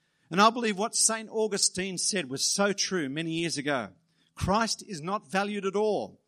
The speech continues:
unless he is valued above all. And I believe God is asking you tonight, have you allowed things in life, pursuing things,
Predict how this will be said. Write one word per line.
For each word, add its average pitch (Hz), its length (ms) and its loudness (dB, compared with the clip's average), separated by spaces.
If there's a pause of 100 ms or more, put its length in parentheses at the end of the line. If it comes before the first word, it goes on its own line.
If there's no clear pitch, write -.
(300)
unless 170 320 2
he 320 100 2
is 254 140 -4
valued 185 480 0 (280)
above 147 340 6
all. 117 360 -2 (500)
And 170 140 4
I 226 80 10
believe 208 260 0
God 220 200 -2
is 185 120 -6
asking 220 380 -2
you 208 160 -2
tonight, 190 360 -4
have 143 100 -10
you 233 160 -6
allowed 233 280 -2
things 190 540 -8
in 202 140 -8
life, 185 340 -2
pursuing 233 460 -4
things, 185 580 -8